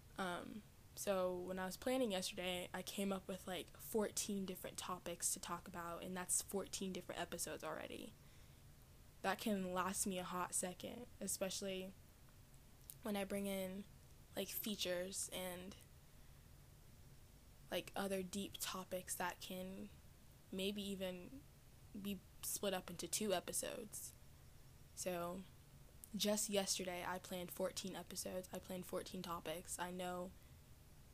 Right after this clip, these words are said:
kind of what I'm gonna be doing, and I don't know. I just, I'm really excited for where this can go.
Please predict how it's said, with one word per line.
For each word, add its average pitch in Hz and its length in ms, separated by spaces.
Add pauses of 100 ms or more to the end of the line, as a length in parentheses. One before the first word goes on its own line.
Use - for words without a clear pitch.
(220)
kind 190 220
of 180 140 (300)
what 180 260
I'm 175 160
gonna 175 160
be 175 140
doing, 180 480 (440)
and 180 440 (2000)
I 214 80
don't 247 140
know. - 480
I 208 80
just, - 480 (760)
I'm 208 120
really 208 180
excited 190 500
for 185 240
where 180 140
this 175 180
can 175 200
go. 175 360